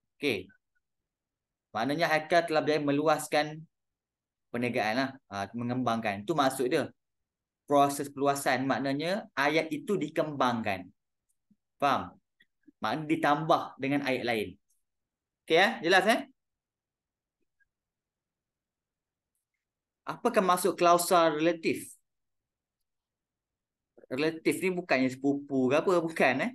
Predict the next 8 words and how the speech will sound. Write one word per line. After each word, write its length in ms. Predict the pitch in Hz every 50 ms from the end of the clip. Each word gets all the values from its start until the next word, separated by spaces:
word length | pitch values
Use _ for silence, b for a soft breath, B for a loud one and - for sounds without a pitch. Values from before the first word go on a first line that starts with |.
| - _ _ _ _ _ _ _ _ _ _ _ _ 151 -
Relatif 640 | 120 143 156 165 165 165 165 - 233 220 208 - -
ni 400 | 127 135 151 175 208 233 226 - _ _ _ _ _ _ _ _ _ _ _ _ _ _ _ _ - 139
maknanya 720 | 147 147 185 202 214 208 175 147 139 147 170 208 262 262 - _ _ _ _ _ _ -
dia 320 | 123 131 170 190 202 208
gunakan 880 | 185 156 147 165 165 165 170 165 165 165 - 190 190 196 208 220 240 254 - - _ _ _ _ _ _ _ _ _ _ _ _ _ _ _ -
kata 800 | 147 143 139 139 - - - 185 185 190 202 208 226 226 220 - _ _ _ _ _ _ _ _ _ _ _ _ - 135
hubung 880 | 143 143 143 139 131 156 170 175 185 196 202 208 214 226 226 208 - _ _ _ _ _ _ _ _ _ _ _ _ _ _ _ _ _ _ _ _ _ _ _ _ _ _ _ _ -
pancangan 1040 | 120 117 117 113 110 - - 123 113 113 120 131 143 156 170 185 208 214 269 269 -